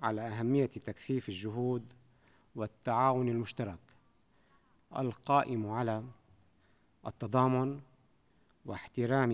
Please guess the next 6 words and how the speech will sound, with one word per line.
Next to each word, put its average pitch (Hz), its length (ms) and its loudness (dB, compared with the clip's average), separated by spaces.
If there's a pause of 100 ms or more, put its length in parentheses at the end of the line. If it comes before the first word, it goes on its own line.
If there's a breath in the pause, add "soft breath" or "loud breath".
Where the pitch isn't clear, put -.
(120)
مبادئ 113 380 -2
السيادة 113 580 -2
الوطنية 110 640 -2 (840 soft breath)
ومرتكزات 113 920 -2
القانون 113 460 -4
الدولي 110 580 -2